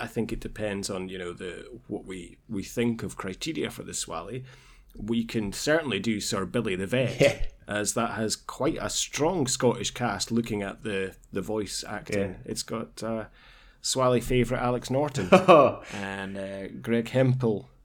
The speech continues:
Speaker 1: and Ford Kiernan in it as well.
Speaker 2: And I see even the, the cartoon of Sir Billy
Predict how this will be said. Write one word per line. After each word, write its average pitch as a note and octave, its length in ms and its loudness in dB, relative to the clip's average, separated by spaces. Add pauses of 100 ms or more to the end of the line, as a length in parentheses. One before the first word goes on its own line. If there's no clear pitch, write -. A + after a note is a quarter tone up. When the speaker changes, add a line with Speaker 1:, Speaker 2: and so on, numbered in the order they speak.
Speaker 1:
and G#2+ 140 -8
Ford A#2+ 320 -2
Kiernan D3+ 400 2
in G2+ 100 -2
it F#2+ 220 -6
as A2+ 140 -10
well. D#3 280 -4 (100)
Speaker 2:
And A#2 260 4
I A2+ 80 4
see D3 320 6
even C3+ 320 6
the, A2 280 4 (120)
the G2+ 400 4 (120)
cartoon A#2 580 2
of G2+ 260 2 (240)
Sir - 240 2
Billy A2 560 6